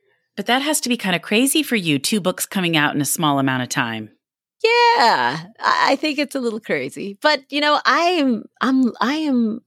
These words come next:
Speaker 2: living in a time frame where I'm getting to tell the stories of my heart. Who, who could not want to be that, even if they have to come a little close together?
Speaker 1: Stories of my heart,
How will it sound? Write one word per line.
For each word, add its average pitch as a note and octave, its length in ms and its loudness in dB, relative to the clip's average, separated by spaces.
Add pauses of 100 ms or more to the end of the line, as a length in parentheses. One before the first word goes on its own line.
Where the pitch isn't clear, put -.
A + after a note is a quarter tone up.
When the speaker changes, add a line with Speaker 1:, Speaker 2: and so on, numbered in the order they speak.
(140)
Speaker 2:
living B3 400 2
in A#3 80 4
a F3+ 40 -2
time E3+ 280 0
frame D#3 360 -4
where D3+ 520 2 (100)
I'm F3 120 -2
getting A3+ 340 0
to A3 100 2
tell F3 320 -2
the E3+ 140 -2
stories F3 440 -4
of D#3 80 0
my D3 140 -4
heart. D3+ 320 -4 (400)
Who, D4+ 220 2 (180)
who F4 160 0
could C4 260 -2
not C4+ 200 0 (100)
want A#3+ 280 0
to G#3 80 -6
be G#3 260 -4
that, A#2 300 -2 (640)
even C#4+ 360 0
if B3+ 140 -2
they A3+ 140 2
have G3+ 180 0
to - 80 -8
come F3+ 340 -4
a F#3 40 -4
little A#3 180 -6
close A3+ 280 -2
together? D3+ 440 -8 (540)
Speaker 1:
Stories F#3+ 380 -6
of C4 100 0
my C#4 120 2
heart, G3 320 2